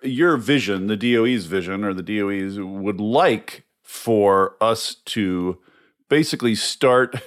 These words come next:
I mean, we're, we're starting from almost s-, still, you know, we're starting from <laughs> a standstill almost,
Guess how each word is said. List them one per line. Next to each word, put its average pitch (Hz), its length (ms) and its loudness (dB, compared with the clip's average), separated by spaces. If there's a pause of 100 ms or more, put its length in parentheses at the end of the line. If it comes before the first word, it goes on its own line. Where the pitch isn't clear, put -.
(380)
I 107 80 -6
mean, 107 200 2
we're, 120 180 2
we're 127 160 0
starting 156 420 2
from 104 540 -2 (480)
almost 107 580 0 (600)
s-, 113 200 -8
still, 92 600 2
you 107 100 -2
know, 98 100 2
we're 101 200 4
starting 117 380 2
from 139 200 -2
<laughs> - 100 -4
a 208 300 2
standstill 127 580 2
almost, 98 540 2